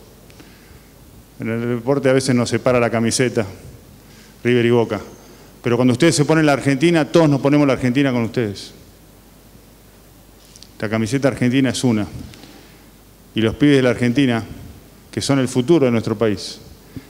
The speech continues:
los que están en las escuelas de hoy son el futuro de nuestro país, son el futuro del deporte, son el futuro de la política, son el futuro de la empresa, son el futuro del arte, de la cultura,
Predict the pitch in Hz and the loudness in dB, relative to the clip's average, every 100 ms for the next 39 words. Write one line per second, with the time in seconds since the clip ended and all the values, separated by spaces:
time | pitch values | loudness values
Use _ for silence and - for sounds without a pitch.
0 | - 107 117 165 160 147 - 123 170 156 | -6 -4 0 2 4 2 0 0 2 4
1 | 127 143 160 156 127 - 139 135 135 143 | 4 4 4 2 -2 0 0 2 0 0
2 | 151 135 117 117 127 117 127 127 123 139 | 2 2 0 0 0 0 0 -2 -2 2
3 | 131 120 120 147 190 170 180 151 127 120 | 2 4 2 4 4 4 0 0 -2 -4
4 | 113 120 127 120 113 127 165 160 151 147 | -4 0 2 2 2 2 2 2 2 0
5 | 131 127 120 117 135 131 123 120 117 - | 0 -2 -2 0 2 4 4 2 -2 -6
6 | - - 117 139 165 131 143 143 135 127 | -16 -4 0 2 0 0 -2 2 0 0
7 | 123 135 127 147 156 127 123 117 120 120 | 0 2 4 2 0 0 0 0 0 0
8 | 151 143 | 0 0